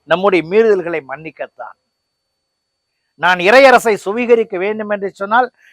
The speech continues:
இறைவனுடைய மன்னிப்பை பெற்றவனாக, ரட்சிப்பின் வஸ்திரத்தை தரித்தவனாக,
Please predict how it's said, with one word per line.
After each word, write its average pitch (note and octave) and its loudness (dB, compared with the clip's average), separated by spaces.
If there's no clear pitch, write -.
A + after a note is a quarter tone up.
இறைவனுடைய A#3 4
மன்னிப்பை G#3+ -2
பெற்றவனாக, F#3 -6
ரட்சிப்பின் B3 -4
வஸ்திரத்தை G#3+ -6
தரித்தவனாக, F#3+ -4